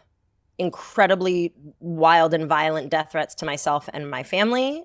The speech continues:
down to, like, doxing. My phone number was leaked somehow and have had to take lots of, like, precautionary measures. And that's not the average experience, right? Because obviously the work that I do, I'm very vocal about liberation and challenging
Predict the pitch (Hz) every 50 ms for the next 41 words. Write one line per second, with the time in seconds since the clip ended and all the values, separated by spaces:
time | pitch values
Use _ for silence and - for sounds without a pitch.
0 | - - 135 170 160 151 151 156 151 - - 156 147 143 - _ - 185 180 190
1 | - - 208 190 180 180 180 180 170 147 143 - - 170 165 165 175 175 175 170
2 | 170 165 165 165 165 160 160 160 - - 165 160 165 160 160 160 160 160 160 156
3 | 156 147 - - - _ _ _ _ _ _ - 175 185 185 170 - _ - -
4 | 185 175 180 180 165 170 165 160 156 156 151 151 156 151 151 151 151 156 - _
5 | _ - 165 165 175 180 160 147 170 156 - 147 - - 170 151 139 - - 165
6 | 165 165 165 156 156 - - - 165 147 131 - - 160 147 - - - - 147
7 | 151 151 - 170 156 156 151 151 147 147 147 196 214 240 294 311 - - _ _
8 | _ _ _ _ _ - 226 240 254 262 262 262 262 247 233 - 262 240 202 190
9 | 185 196 202 202 214 - - - 160 147 143 147 170 214 254 - - - - 165
10 | 151 165 220 247 - 165 147 156 - - 165 156 156 151 - - 143 143 135 156
11 | 151 - 170 170 170 170 156 135 139 143 - - 151 151 143 143 143 143 143 143
12 | 160 170 156 147 123 - 151 143 147 147 147 147 143 135 - 151 147 147 147 151
13 | 156 151 - - 143 143 139 139 143 143 - - - 151 147 135 147 143 147 -
14 | - 196 180 160 147 - - 143 139 147 147 147 151 151 147 151